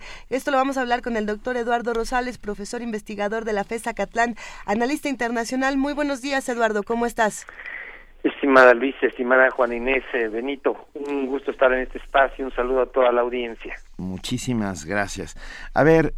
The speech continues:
Speaker 3: eh, Eduardo, cu-, cuéntanos en qué consiste el Supermartes y qué está en juego el día de hoy.
Speaker 2: Bueno, primeramente habría que señalar que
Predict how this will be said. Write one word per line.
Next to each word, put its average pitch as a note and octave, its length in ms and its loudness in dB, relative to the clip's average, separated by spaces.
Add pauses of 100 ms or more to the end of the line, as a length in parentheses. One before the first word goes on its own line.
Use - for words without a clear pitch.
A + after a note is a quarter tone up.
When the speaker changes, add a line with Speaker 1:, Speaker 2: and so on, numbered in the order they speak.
(140)
Speaker 3:
eh, B2 400 -4
Eduardo, A#2+ 460 0
cu-, C#3+ 200 -4 (140)
cuéntanos F3 460 0
en E3 100 2
qué F#3+ 120 4
consiste F3+ 580 2
el C#3+ 100 4
Supermartes A#2+ 920 0
y G#2+ 180 -4
qué C#3+ 160 0
está C3 240 -2
en A#2 60 -2
juego G#2 320 0
el F2+ 100 -4
día F2+ 180 -2
de D2+ 100 -4
hoy. B1 160 -8 (920)
Speaker 2:
Bueno, G#3+ 220 2 (180)
primeramente C3 680 0
habría G#2+ 200 0
que - 140 -8
señalar F#2+ 520 -6
que - 180 -12